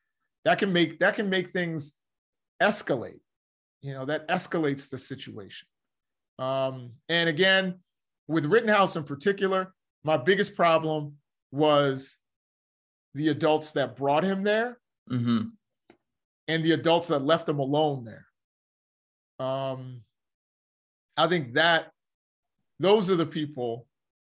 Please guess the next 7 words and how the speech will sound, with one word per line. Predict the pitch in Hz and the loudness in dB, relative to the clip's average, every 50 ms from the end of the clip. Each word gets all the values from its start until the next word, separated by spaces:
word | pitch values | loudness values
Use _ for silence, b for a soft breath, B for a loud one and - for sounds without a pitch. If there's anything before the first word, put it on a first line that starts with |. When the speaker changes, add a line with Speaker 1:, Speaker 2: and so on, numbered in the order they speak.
| _ _ _ _ _ _ _ _ - | _ _ _ _ _ _ _ _ 0
Speaker 1:
uh, | 139 139 139 139 131 131 123 - | 2 2 4 4 4 2 0 0
if, | 165 156 147 - - - | -2 -2 -2 -6 -8 -6
if | 151 139 143 | -6 -2 0
anyone | 160 170 170 170 165 160 160 156 | 0 0 2 0 0 0 -2 -2
is | 151 147 120 120 | -2 -4 -6 -6
really | 123 135 160 170 165 165 | -2 0 2 2 2 2
responsible, | 151 131 135 135 - - 147 147 156 165 165 - 127 104 104 98 104 - | -2 -4 -6 -8 -6 -4 -4 -4 -4 -4 -6 -8 -10 -10 -12 -12 -14 -16